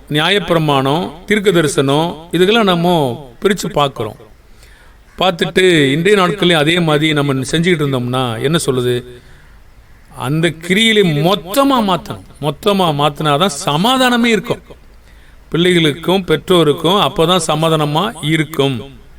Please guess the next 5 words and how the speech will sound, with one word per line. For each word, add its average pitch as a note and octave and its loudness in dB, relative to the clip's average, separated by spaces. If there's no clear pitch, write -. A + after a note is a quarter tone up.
அப்பதான் G#3+ 2
அந்த A3+ 2
பிள்ளைங்க G3 2
கற்றுக்கொள்ள G3+ 0
மாட்டாங்க. C3+ 0